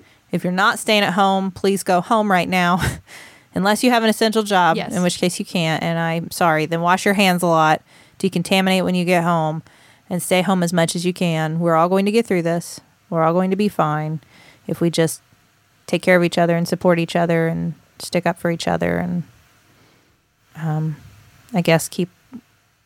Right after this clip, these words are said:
Speaker 1: I don't know, does Taylor Swift have some words of wisdom right now?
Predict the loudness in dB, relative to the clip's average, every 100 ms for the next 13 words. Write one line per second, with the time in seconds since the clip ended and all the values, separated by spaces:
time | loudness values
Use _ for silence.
0 | _ _ _ _ _ _ _ -4 0 2
1 | 2 0 -2 2 2 2 2 2 4 0
2 | 0 0 2 0 0 -6 -6 -14 -20 _
3 | _ _ _ _ _ -2 0 0 -2 0
4 | -2 -2 -2 -2